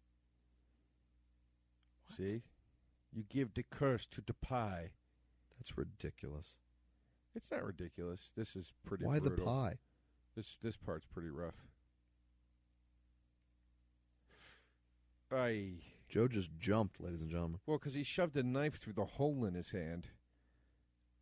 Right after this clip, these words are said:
Speaker 2: And, I mean, my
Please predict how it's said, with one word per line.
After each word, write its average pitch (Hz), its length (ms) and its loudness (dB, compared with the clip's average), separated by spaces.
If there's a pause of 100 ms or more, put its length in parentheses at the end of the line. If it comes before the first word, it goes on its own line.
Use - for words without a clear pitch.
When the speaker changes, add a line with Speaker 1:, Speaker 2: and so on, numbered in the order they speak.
(100)
Speaker 2:
And, 110 380 0 (2500)
I 131 40 -4
mean, 127 180 2
my 131 160 2